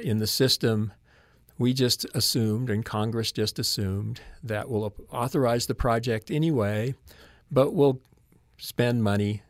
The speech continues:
and we'll import water from the Columbia River. Now, of course, the Columbia River folks are neighbors in Idaho, or Utah's neighbors in Idaho, and, um, Washington and Oregon and Montana, and, and the Columbia, of course, even drains into Canada. They had a different view of that.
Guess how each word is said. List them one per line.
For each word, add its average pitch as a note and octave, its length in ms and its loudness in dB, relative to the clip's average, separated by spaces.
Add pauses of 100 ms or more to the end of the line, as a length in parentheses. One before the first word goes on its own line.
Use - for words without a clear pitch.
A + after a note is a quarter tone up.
(140)
and G2+ 280 -4
we'll G2+ 380 0 (760)
import B2 440 0
water G2+ 360 2
from G#2 240 -2
the G#2 80 -6
Columbia G2+ 460 -2
River. G#2+ 300 -4 (420)
Now, G2+ 100 -4
of G#2+ 100 -8
course, A2 380 2
the G2+ 120 -4
Columbia A2+ 520 2
River G#2 260 2
folks - 480 -4
are G#2+ 120 -8
neighbors G2+ 500 0
in G2+ 100 -2
Idaho, G#2+ 460 0
or F#2 160 -2
Utah's G#2 500 4
neighbors G2+ 380 2
in G2 80 -2
Idaho, F#2+ 540 -4 (720)
and, G2 600 0
um, G2+ 480 -6 (840)
Washington A#2 640 2
and A2+ 100 2
Oregon A#2 460 4
and G2+ 120 2
Montana, A#2 720 2
and, G#2+ 160 -4
and - 360 -8
the G#2+ 100 -6
Columbia, A2 360 -2
of G#2+ 60 -4
course, G#2+ 280 -2
even A2 180 -4
drains G#2 360 -2
into A2 160 -6
Canada. A#2 500 -4
They D#3 220 0
had D#3+ 180 2
a A2+ 60 2
different A2 460 -2
view G#2+ 200 -6
of A#2+ 160 -12
that. - 380 -14